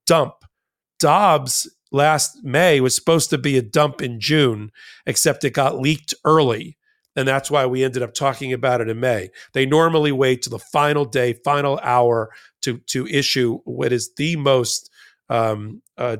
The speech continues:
dis-, divisive decisions that they're going to make, and they've done it here. So we've now lost,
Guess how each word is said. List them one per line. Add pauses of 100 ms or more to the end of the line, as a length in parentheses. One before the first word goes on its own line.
dis-,
divisive
decisions
that
they're
going
to
make,
and
they've
done
it
here. (600)
So
we've
now
lost,